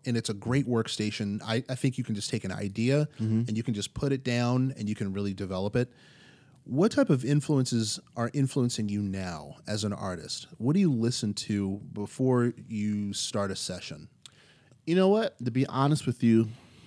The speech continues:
Speaker 2: it really depends on what I'm doing.
Speaker 1: Okay.
Speaker 2: Um, I listen to a whole large genre of music now that I never did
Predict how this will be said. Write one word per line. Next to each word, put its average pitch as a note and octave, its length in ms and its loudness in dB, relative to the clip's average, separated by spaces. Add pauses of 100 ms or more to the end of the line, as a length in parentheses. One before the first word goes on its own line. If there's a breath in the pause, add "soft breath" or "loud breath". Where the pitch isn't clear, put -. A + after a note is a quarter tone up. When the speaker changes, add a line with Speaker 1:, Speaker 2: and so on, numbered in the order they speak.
(520 loud breath)
Speaker 2:
it A2+ 80 4
really A2+ 240 6
depends G#2 560 2
on G2 500 -2
what G2 240 -2
I'm F2+ 180 -2
doing. E2+ 340 -6 (280)
Speaker 1:
Okay. B2 180 -4 (360 loud breath)
Speaker 2:
Um, G#2+ 680 4 (220)
I A#2 120 4
listen B2+ 380 4
to A2+ 180 0
a G2 60 2
whole C3 1080 2 (460 soft breath)
large G#2 680 -2 (160)
genre G#2+ 380 2
of F#2+ 140 -2
music F#2+ 400 -2
now G2 320 -4
that F2+ 140 -4
I F2+ 80 -2
never F#2 320 -4
did F2+ 340 -4